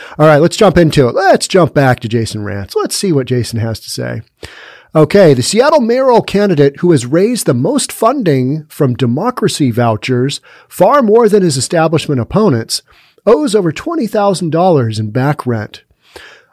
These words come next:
according to the company that manages the apartment building where he resides. With nearly four hundred and twelve thousand dollars raised, housing advocate Andrew Grant Houston surprised opponents and the media with his fundraising prowess.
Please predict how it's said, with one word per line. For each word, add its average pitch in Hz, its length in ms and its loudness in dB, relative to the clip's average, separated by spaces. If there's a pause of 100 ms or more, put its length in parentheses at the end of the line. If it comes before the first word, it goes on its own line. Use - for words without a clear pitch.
according 156 400 2
to 131 40 0
the 131 60 2
company 160 380 2
that 143 140 0
manages 135 440 2
the 127 120 0
apartment 165 420 0
building 131 560 0
where 117 160 -2
he 107 200 -6
resides. 139 760 -2 (800)
With 143 180 0
nearly 151 480 2
four 208 360 0
hundred 214 420 -6
and 139 240 -4
twelve 170 400 0 (100)
thousand 214 600 0
dollars 202 440 2
raised, 139 600 0 (400)
housing 208 360 2
advocate 151 460 0
Andrew 151 380 -2
Grant 143 340 0
Houston 143 560 -2
surprised 226 600 0
opponents 143 500 0
and 156 120 0
the 156 60 2
media 151 560 0 (360)
with 139 120 -2
his 180 160 2
fundraising 147 800 2
prowess. 190 720 2